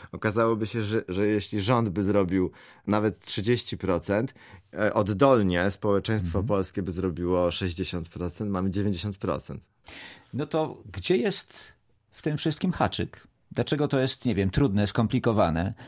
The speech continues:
Speaker 2: ewentualnie drogie?
Speaker 1: Też nie do końca, bo budowanie metra kwadratowego takiego obiektu to jest koszt, mówię takiego tradycyjnego, bunkier, prawda? To jest, to jest około dwadzieścia tysięcy złotych za metr.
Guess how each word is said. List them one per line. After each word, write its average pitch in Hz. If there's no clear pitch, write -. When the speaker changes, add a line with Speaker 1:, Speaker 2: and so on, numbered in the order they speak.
Speaker 2:
ewentualnie 151
drogie? 82
Speaker 1:
Też -
nie 127
do 90
końca, 76
bo 113
budowanie 127
metra 131
kwadratowego 101
takiego 101
obiektu 95
to 160
jest 135
koszt, -
mówię 139
takiego 127
tradycyjnego, 110
bunkier, 90
prawda? 85
To 143
jest, 131
to 131
jest 127
około 117
dwadzieścia 98
tysięcy 92
złotych 87
za 85
metr. 73